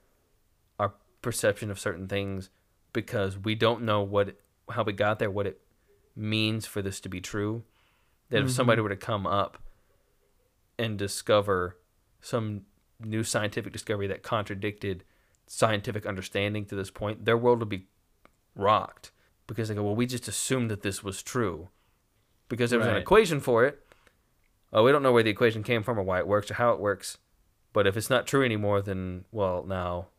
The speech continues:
Speaker 1: we're stuck."
Speaker 2: Mm-hmm.
Speaker 1: So that would be the difference of classical education, understanding what do we believe and why do we believe it, where did it come from, how does it actually work with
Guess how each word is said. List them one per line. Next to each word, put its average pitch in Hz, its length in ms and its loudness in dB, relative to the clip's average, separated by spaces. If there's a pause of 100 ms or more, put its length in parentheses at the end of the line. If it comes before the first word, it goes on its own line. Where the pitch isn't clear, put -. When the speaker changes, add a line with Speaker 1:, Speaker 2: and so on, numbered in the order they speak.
(180)
Speaker 1:
we're 101 100 -4
stuck." - 420 -2 (460)
Speaker 2:
Mm-hmm. 110 420 -4 (680)
Speaker 1:
So - 100 -8
that 113 120 4
would 107 100 2
be 104 100 0
the 95 120 -2
difference 92 340 -2
of 85 160 -10
classical 98 420 -2
education, 90 720 -6 (800)
understanding 107 600 -2
what 139 140 0
do 143 80 -4
we 127 120 2
believe 110 280 0
and 98 120 -6
why 107 180 0
do 123 80 0
we 117 80 -2
believe 98 300 -4
it, 87 80 -4
where 104 120 -2
did 104 100 -6
it - 80 -16
come 113 220 -4
from, 95 300 -6 (260)
how 139 140 -2
does 135 140 0
it 120 80 2
actually 113 300 0
work 101 540 2 (400)
with 110 520 -2